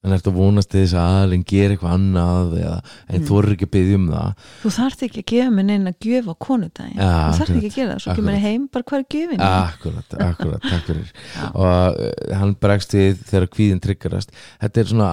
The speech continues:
Speaker 1: aðilinn sem reynir að gera par, par, sá sem er í parsambandinu,
Speaker 2: Mm.
Speaker 1: til dæmis afbrýðisaman.
Speaker 2: Mhm.
Speaker 1: Þú veist, að, hérna, til að athuga, "Ó, ó, ó, er ég elskaður?" Eða, þú veist, að því að ég
Speaker 2: Mm.
Speaker 1: þori aldrei einhvern veginn að, hérna,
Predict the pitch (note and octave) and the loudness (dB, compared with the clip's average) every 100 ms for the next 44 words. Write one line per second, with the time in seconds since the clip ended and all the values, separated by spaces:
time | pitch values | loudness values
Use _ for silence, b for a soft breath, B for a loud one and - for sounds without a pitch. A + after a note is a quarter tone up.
0 | A2+ B2 A#2 G#2 G#2 A2+ B2+ C3+ A2+ - | 4 4 2 0 2 2 4 2 0 -2
1 | A#2+ B2+ C3+ A#2 G#2+ G#2 G2+ F#2 - A2 | 0 2 0 0 2 2 0 -2 -2 0
2 | A2+ A2+ - A2 A2+ G#2 - - B B | 0 -2 -4 -2 0 -2 -6 -10 B B
3 | B - G#2+ G#2 G#2+ G2+ G2 G#2+ G#2+ B2+ | B -4 -2 2 2 2 2 0 2 0
4 | G#2+ F2+ F2+ F2+ E2+ - - F3+ - F#2 | 0 0 2 2 0 -4 -8 -2 0 0
5 | F2+ B2 C3 G2 - - - - _ _ | 2 2 2 -2 -4 -6 -10 -16 _ _
6 | _ _ F3 D3+ D#3+ - - G2 F2 G2 | _ _ -6 -4 -6 -10 -2 -2 0 0
7 | G2 F#2 G2+ G2 F#2+ F2+ B - G2+ F#2 | 2 2 0 2 0 -2 B -2 0 2
8 | A2+ - G#2+ F2 F#2 A2+ F#2 G#2 G#2 G#2 | 0 0 -2 -2 -2 0 2 4 4 4
9 | F#2+ G2+ G2+ G#2 - E2 D#2+ B B B | 2 0 0 -2 -4 -6 -8 B B B
10 | F#2+ F#2 F#2+ F#2+ G2+ G2+ A2 G#2 F3+ A#2 | -2 0 0 2 2 4 4 4 4 4
11 | C3+ C3+ A#2+ - A2 G#2+ G2+ G2 G#2+ G#2 | 4 2 0 -2 -2 -2 -2 0 2 2
12 | F#2+ B B B G2+ G2+ G2 F#2 G#2 F#2+ | 0 B B B 2 2 2 2 2 2
13 | G#2 G2+ F#2+ | 0 2 2